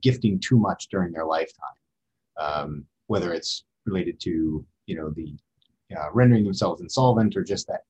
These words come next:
fear that, you know, giving too much to my beneficiaries or descendants down the line,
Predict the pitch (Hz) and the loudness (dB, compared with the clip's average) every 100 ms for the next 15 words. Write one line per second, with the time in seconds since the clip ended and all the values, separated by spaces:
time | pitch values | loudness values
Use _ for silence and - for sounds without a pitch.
0 | - 101 98 85 82 - _ _ _ - | 0 2 2 0 -2 -4 _ _ _ -8
1 | 85 80 120 104 95 110 95 95 - - | -8 -2 0 2 2 2 0 -2 -6 -6
2 | 85 85 80 - _ _ _ 113 107 113 | -4 -2 -6 -10 _ _ _ -8 -6 -2
3 | 95 82 104 95 98 - 95 90 87 87 | -2 0 -2 -2 -2 -2 -2 -2 -4 -6
4 | 78 80 101 95 90 - - 107 90 87 | -6 -4 0 2 0 -2 -6 -4 -2 -2
5 | 87 90 87 87 87 | -2 -2 -2 -4 -8